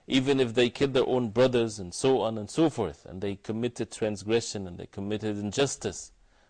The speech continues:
but because they embraced the religion of Islam and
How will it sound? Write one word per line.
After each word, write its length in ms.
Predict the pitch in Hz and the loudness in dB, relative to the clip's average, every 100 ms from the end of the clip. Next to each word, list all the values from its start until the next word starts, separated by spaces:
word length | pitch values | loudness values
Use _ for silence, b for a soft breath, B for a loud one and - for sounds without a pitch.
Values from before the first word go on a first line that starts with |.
| _ | _
but 140 | 98 95 | -12 -10
because 440 | 101 113 113 101 | -2 2 2 2
they 300 | 107 104 101 | 2 2 0
embraced 500 | 98 90 113 135 123 | -8 -2 0 0 0
the 100 | 110 | -2
religion 420 | 104 104 104 98 95 | -2 0 -4 -4 -4
of 140 | 87 | -6
Islam 540 | - - - 107 120 | -8 -12 0 0 0
and 160 | 123 - | -6 -14